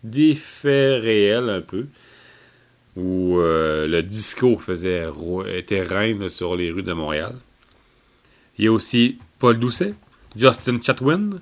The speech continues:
Raymond Bouchard et Geneviève Brouillette. Nous avons aussi le film The Mechanic, Le Mécano. Là, j'ai pas eu le temps d'approfondir mes recherches, mais je crois que c'est un remake d'un film qui était avec, euh, Bronson, Cha-, Charles Bronson.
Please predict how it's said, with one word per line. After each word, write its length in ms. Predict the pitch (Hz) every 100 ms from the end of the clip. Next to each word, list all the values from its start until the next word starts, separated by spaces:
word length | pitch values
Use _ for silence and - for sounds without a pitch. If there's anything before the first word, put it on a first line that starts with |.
| -
Raymond 360 | - 104 120 117
Bouchard 360 | 113 117 151 143
et 60 |
Geneviève 380 | 104 110 117 131
Brouillette. 540 | 98 101 76 - - - - - _ _
Nous 140 | 107 104
avons 240 | 113 127
aussi 220 | 113 -
le 120 | 131 117
film 580 | - 139 147 147 143 139
The 60 | 104
Mechanic, 680 | 127 139 180 175 120 69 -
Le 80 |
Mécano. 420 | 110 143 131 92 - - - - - -
Là, 200 | 156 180
j'ai 140 | 147
pas 100 | 147
eu 40 | 180
le 40 |
temps 100 | 190
d'approfondir 500 | 165 123 139 139 135
mes 120 | 135
recherches, 500 | 104 98 160 185 - - - - - -
mais 240 | 117 143 143
je 140 | 131
crois 240 | 120 185
que 60 | 180
c'est 180 | 147 135
un 140 | 123
remake 500 | 123 120 120 120 104
d'un 200 | 101 92
film 300 | 85 113 110
qui 120 | -
était 160 | 92 98
avec, 540 | 92 85 85 90 -
euh, 180 | 90 82 80 76 73 71 - -
Bronson, 340 | 101 117 -
Cha-, 220 | 98 127 110
Charles 400 | 123 113 92 80
Bronson. 380 | 92 87 -